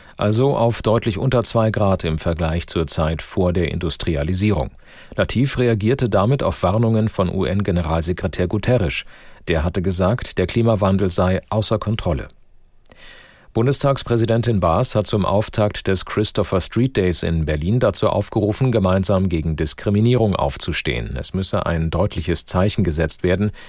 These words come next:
für eine freie, vielfältige und diverse Gesellschaft, sagte die S-P-D-Politikerin.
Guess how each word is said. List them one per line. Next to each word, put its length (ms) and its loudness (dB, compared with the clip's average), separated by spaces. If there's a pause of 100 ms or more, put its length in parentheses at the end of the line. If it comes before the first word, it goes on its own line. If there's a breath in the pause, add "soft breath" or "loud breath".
(180 loud breath)
für 200 0
eine 220 2
freie, 460 0
vielfältige 760 0
und 320 -4
diverse 480 0
Gesellschaft, 760 -2
sagte 340 -2
die 240 -4
S-P-D-Politikerin. 1200 -2